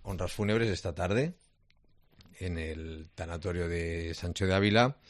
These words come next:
Había muchísimos amigos del Real Club Deportivo Español, muchísima gente que estaba, eh, dándole ese último adiós, sobre todo a,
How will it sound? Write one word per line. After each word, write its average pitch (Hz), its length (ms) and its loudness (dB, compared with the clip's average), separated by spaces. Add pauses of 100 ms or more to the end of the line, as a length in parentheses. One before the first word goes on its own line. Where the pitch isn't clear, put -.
(500)
Había 104 240 6
muchísimos 117 1300 6
amigos 104 400 4
del 92 160 4
Real 98 160 4
Club 101 120 4
Deportivo 92 400 2
Español, 107 460 2
muchísima 95 420 -2
gente 98 640 4
que 92 80 -2
estaba, 90 580 2 (540)
eh, - 140 -8
dándole 90 380 2
ese 82 680 -2 (280)
último 101 340 4
adiós, 104 360 6
sobre 85 220 0
todo 87 360 0
a, 82 480 -4